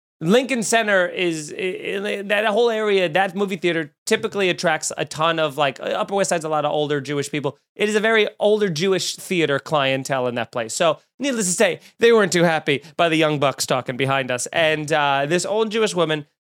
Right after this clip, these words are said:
literally in the middle of the movie, turns and goes, Shh.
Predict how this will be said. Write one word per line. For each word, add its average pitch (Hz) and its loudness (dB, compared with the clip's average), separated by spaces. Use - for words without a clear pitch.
literally 330 2
in 320 -2
the 285 2
middle 254 4
of 240 0
the 240 0
movie, 208 0
turns 233 -2
and 190 -4
goes, 165 2
Shh. - 0